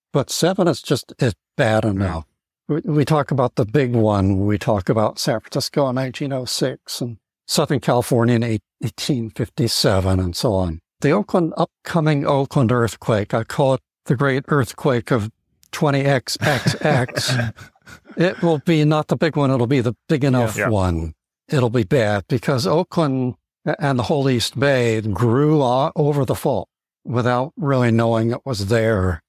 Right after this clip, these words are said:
Speaker 1: Where now the San Andreas Fault doesn't run through San Francisco. It runs offshore. You know, there was no sign of it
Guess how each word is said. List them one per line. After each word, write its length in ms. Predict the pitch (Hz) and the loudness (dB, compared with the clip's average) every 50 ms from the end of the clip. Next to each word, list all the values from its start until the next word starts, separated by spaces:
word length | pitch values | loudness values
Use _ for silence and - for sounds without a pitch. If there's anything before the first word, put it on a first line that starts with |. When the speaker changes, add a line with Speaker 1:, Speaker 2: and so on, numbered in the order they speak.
| _ _ _ | _ _ _
Speaker 1:
Where 220 | - 123 127 123 117 | -4 -2 0 0 2
now 200 | 117 117 113 107 | 2 2 0 0
the 80 | 110 | -2
San 240 | - - 208 208 196 | -4 -2 -4 -2 -2
Andreas 420 | 170 131 110 151 160 156 147 - - | -2 0 2 2 2 2 0 -2 -2
Fault 340 | - 147 120 107 101 - - _ _ _ _ - | -2 0 0 0 0 -2 -4 _ _ _ _ -2
doesn't 260 | 175 180 196 208 - | -2 0 0 -2 0
run 220 | 156 170 196 170 | 0 0 0 0
through 280 | - - - 147 143 120 | -2 0 0 0 0 0
San 260 | - - 135 110 107 | 0 0 0 -2 -2
Francisco. 600 | - 104 - 196 190 - - - 135 95 95 92 - _ _ _ _ _ _ _ | -4 -6 -6 -6 -6 -4 -4 -4 -4 -4 -6 -12 -18 _ _ _ _ _ _ _
It 80 | 220 214 | -4 -2
runs 240 | 180 160 139 123 | 0 0 2 2
offshore. 880 | 135 123 120 113 - - - - - 220 202 151 117 101 95 90 - - _ _ _ _ _ _ _ | 2 2 2 0 -2 -6 -10 -2 0 2 2 2 2 0 0 -2 -4 -8 _ _ _ _ _ _ _
You 60 | - | 0
know, 240 | 139 135 123 117 123 | 0 2 2 2 2
there 160 | 127 147 139 | 2 2 0
was 220 | 135 143 139 - - | 2 0 0 0 2
no 160 | 165 131 123 | 0 0 0
sign 520 | - - - 160 135 131 143 156 160 147 | -2 -2 -2 -2 0 0 0 2 2 2
of 180 | 139 123 101 101 | 2 2 2 2
it 180 | 110 107 113 | 2 2 0